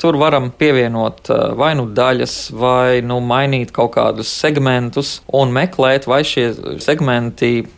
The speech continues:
sadarbojās kā antivielas un antigēni ar citiem proteīniem, kas ir mums interesanti. Piemēram, uz, ā, cilvēku imūnsistēmas šūnu virsmas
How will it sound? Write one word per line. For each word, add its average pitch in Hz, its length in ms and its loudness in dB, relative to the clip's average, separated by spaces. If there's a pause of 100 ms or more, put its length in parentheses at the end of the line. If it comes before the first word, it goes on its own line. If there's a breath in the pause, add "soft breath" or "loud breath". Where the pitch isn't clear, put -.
(160)
sadarbojās 117 960 0 (340)
kā 120 220 2 (260)
antivielas 117 760 0 (180)
un 113 160 0
antigēni 127 640 0 (240)
ar 135 480 -2
citiem 113 400 -4
proteīniem, 131 640 -2
kas - 240 -4
ir 123 220 -2 (220)
mums 123 240 -2
interesanti. - 560 -6
Piemēram, 123 380 0 (260 loud breath)
uz, 127 400 0
ā, 117 240 2
cilvēku 117 720 0 (180)
imūnsistēmas 127 880 0
šūnu 127 380 0
virsmas 180 480 -2